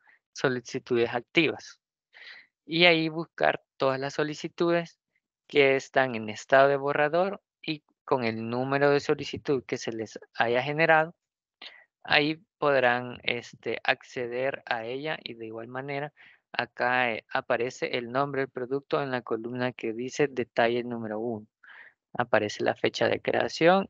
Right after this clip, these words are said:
y el tipo de solicitud con la que se está trabajando. Entonces continuaremos con la edición. Nos habíamos quedado en el paso número seis,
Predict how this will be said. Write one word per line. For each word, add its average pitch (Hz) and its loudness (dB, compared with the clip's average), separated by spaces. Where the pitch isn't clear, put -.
y 165 0
el 131 0
tipo 143 0
de 135 4
solicitud 131 -2
con 139 2
la 120 0
que - -14
se - -12
está - -4
trabajando. 123 0
Entonces 135 0
continuaremos 127 0
con 143 0
la 117 4
edición. 107 0
Nos 135 2
habíamos 123 0
quedado 123 2
en 156 0
el 127 -4
paso 120 -2
número 131 -2
seis, 170 2